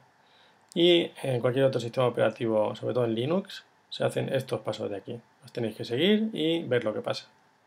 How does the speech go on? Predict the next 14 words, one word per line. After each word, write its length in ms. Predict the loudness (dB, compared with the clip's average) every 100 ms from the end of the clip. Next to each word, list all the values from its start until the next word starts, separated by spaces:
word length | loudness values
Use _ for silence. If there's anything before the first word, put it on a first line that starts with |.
| _ _ _ _ _ -20 _ -2
Luego 180 | 2 2
ejecutáis 420 | 0 0 0 2
B 100 | 4
B 300 | 6 6 2
y 260 | -2 -4 -4
lo 100 | -4
flipáis. 480 | -4 -6 -8 -8 -20 _ _ _ _ _ -20 -20 _ -20 -20 -20 _ _ _ _ 4
Bueno, 300 | 4 4 0
pues 160 | -2
este 680 | -2 -6 0 2 6 8 8
es 420 | 6 -2 -10 -14 _ _ _ -20 -10
el 400 | -4 -2 -2 -6 -4
penúltimo 580 | 2 2 2 -2 0
capítulo. 540 | -2 -2 -6 -4 -6